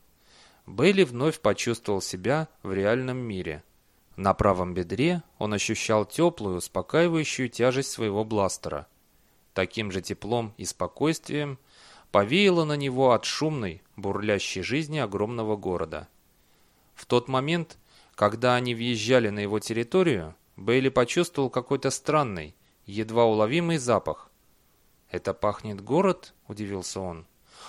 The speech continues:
Он подумал о двадцати миллионах человеческих существ, загнанных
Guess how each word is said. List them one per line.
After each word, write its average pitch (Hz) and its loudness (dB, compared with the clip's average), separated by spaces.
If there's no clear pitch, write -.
Он 185 4
подумал 151 4
о 123 8
двадцати 113 0
миллионах 147 2
человеческих 117 -2
существ, - -4
загнанных 110 0